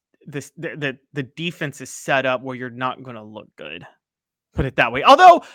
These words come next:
look, if you're a shutdown corner who can, like, shut down a side of the field, look at Alontae Taylor.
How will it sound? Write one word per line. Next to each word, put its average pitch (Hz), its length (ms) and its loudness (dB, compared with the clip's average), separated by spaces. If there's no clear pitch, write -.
look, 403 200 2
if - 80 -6
you're 415 160 6
a - 40 -4
shutdown 294 360 2
corner 254 260 0
who 190 140 -2
can, 196 140 -4
like, 170 180 2
shut 214 160 -2
down 190 120 -2
a 170 40 -8
side 180 160 -2
of 143 40 -2
the 143 40 -8
field, 202 180 0
look 247 100 -2
at 339 60 -4
Alontae 233 360 0
Taylor. 190 380 -6